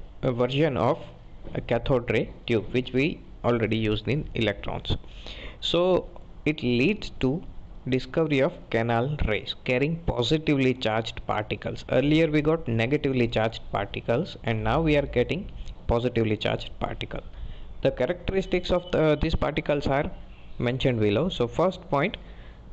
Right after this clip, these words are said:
unlike cathode rays, mass of positively charged particles depend upon the nature of gas present in the cathode ray tube. That means if you are using comparatively heavier gas,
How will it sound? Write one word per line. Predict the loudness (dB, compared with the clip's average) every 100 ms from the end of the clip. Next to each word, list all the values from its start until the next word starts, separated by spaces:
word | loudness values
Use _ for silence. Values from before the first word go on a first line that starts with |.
| -14 -6 0
unlike | 2 6 4 4 0
cathode | -2 2 2 4
rays, | 2 2 2
mass | 2 2 4 4 2
of | 0
positively | 2 2 4 4 4 4
charged | 4 2 0 0
particles | 0 0 2 0 2
depend | -2 0 0 0
upon | 0 -2
the | 0
nature | 2 2 4 2
of | 2 2
gas | 2 2
present | -2 0 0 2
in | 2
the | 2
cathode | 0 0 0 0
ray | -2
tube. | -2 -4 0
That | 0 0
means | 0 0 -4 -4 -4 -4 -2
if | 2 4
you | 4 4
are | 6
using | 4 4 0
comparatively | 0 0 0 2 4 4
heavier | 4 4 4 4
gas, | 4 2 2 2